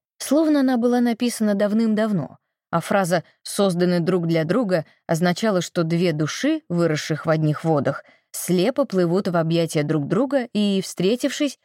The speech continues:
соединяются в чистой радости с примесью триумфа. Наблюдая за Эвелин и Дикки, Китти всегда сравнивала их с победителями забега.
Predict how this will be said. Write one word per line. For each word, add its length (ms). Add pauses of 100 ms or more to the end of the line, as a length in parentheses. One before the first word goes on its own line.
(100)
соединяются 840
в 60
чистой 380
радости 600
с 120
примесью 540
триумфа. 640 (500)
Наблюдая 560
за 240
Эвелин 480
и 60
Дикки, 520 (440)
Китти 320
всегда 480
сравнивала 680
их 100
с 80
победителями 760
забега. 560